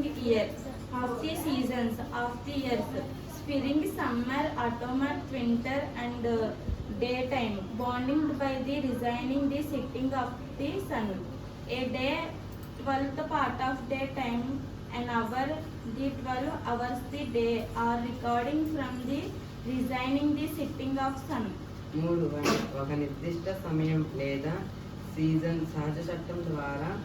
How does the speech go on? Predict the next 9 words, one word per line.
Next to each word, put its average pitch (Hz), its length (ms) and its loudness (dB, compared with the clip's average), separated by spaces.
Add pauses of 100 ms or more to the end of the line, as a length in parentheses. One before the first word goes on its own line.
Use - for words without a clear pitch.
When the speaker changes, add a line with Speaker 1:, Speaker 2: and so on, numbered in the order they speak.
(400)
Speaker 2:
నిర్ణయించబడి 151 840 4 (160)
తిరిగి 156 360 0 (120)
రావడం. 151 420 2 (180)
తిరిగే 151 380 2 (100)
సంవత్సరంతో, 165 720 -2 (240)
సంవత్సరంలోని 156 800 2
ఋతువులు 143 440 0 (440)
వసంతం, 147 500 0 (240)
వేసవి, 139 500 0